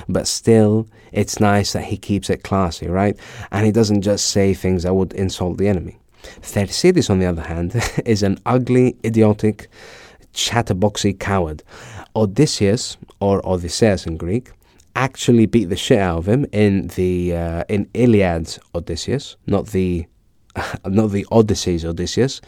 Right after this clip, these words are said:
There's a big, <laughs> there's a big difference in those two characters, even though they're the same one. Um, the reason was because he was bad-mouthing Agamemnon and wanted to persuade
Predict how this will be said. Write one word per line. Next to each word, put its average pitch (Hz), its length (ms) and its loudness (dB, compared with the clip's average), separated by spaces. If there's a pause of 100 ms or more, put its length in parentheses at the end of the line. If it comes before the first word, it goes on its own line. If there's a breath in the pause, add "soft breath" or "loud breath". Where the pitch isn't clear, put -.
(200 soft breath)
There's 87 200 -2
a 87 80 -2
big, 92 400 -4
<laughs> - 40 -20
there's 107 220 0
a 92 60 -2
big 104 260 2
difference 90 360 0
in 85 100 -4
those 85 200 -4
two 87 140 -6
characters, 85 500 -6
even 92 200 -2
though 85 140 -2
they're 82 120 -8
the 80 80 -8
same 82 360 -10
one. 87 340 -8 (640 loud breath)
Um, 101 420 2
the 107 340 6
reason 147 360 4
was 113 220 4
because 104 460 4
he 104 220 2
was 98 320 4
bad-mouthing 92 1040 0
Agamemnon 87 600 0 (580 loud breath)
and 98 220 2
wanted 110 360 4
to - 80 -16
persuade 117 840 0